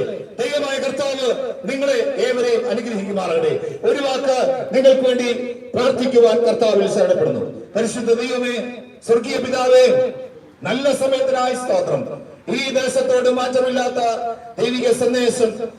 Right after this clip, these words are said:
പ്രഘോഷിക്കപ്പെടുവാൻ ദൈവാത്മാവ് ഞങ്ങളെ ബലപ്പെടുത്തിയ വലിയ ദൈവങ്ങൾക്കായി സ്തോത്രം. ഈ ദേശത്തെ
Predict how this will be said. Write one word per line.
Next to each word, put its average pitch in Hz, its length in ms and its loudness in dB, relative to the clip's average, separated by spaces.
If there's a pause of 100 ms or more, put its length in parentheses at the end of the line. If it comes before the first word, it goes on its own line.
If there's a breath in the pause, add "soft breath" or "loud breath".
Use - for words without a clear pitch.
(100)
പ്രഘോഷിക്കപ്പെടുവാൻ 214 920 0 (380)
ദൈവാത്മാവ് 220 560 2
ഞങ്ങളെ 233 280 2
ബലപ്പെടുത്തിയ 254 480 2 (580)
വലിയ 269 200 4 (100)
ദൈവങ്ങൾക്കായി 269 600 4
സ്തോത്രം. 156 400 0 (200)
ഈ 170 40 -6 (100)
ദേശത്തെ 247 340 0